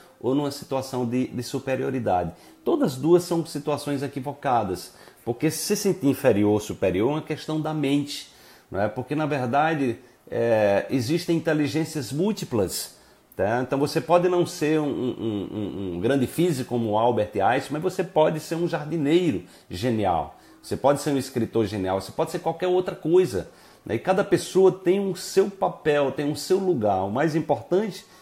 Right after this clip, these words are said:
não é você estar se comparando, mas você estar buscando o seu lugar de honra, aquele lugar onde você é feliz fazendo o que você faz,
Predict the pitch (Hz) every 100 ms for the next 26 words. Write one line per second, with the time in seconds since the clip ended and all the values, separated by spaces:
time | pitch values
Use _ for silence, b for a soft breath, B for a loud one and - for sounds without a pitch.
0 | B 101 170 185 165 - 139 - 117 -
1 | 113 107 117 92 87 80 - B B B
2 | 95 101 107 139 131 123 120 - - -
3 | 123 - 123 131 110 - 202 226 196 135
4 | 123 139 139 156 131 120 104 - 175 165
5 | 135 98 101 117 - B B B B -
6 | 117 131 117 117 - 113 117 120 - 151
7 | 135 202 202 - - 123 104 139 135 123
8 | 110 107 92 - 90 80 78 - -